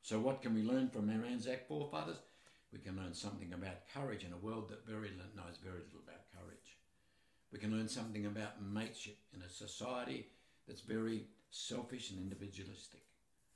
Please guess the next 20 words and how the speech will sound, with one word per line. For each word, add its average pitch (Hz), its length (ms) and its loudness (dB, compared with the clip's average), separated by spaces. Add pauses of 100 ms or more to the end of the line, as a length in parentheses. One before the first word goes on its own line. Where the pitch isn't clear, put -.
(220)
You 110 80 2
know, 104 220 6 (920)
I 101 40 0
read 101 260 4
recently 95 460 -2
on 90 140 -4
Time 104 260 0
magazine 98 480 0
that 87 100 -8
the - 180 -8
average 107 420 -4
person 101 360 0
today 92 300 -4 (100)
takes 92 160 -4
forty-eight 95 540 -4
minutes 87 260 -6
of 95 80 -12
selfies 87 540 -6
a 92 120 -8
week. 87 180 -10